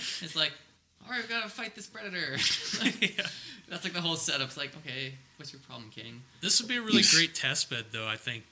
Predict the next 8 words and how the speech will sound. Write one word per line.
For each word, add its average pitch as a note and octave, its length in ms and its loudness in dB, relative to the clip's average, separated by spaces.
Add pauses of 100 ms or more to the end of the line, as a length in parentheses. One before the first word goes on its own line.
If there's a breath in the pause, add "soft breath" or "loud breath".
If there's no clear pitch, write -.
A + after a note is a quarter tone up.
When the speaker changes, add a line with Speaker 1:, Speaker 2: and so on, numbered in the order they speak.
Speaker 2:
uh, A2 300 -4
if, A#2+ 260 -4
like, A2+ 180 -10
some A#2 140 -2
Hollywood A#2+ 420 -6
execs G#2 440 -2
saw G#2 320 0
this A2 400 4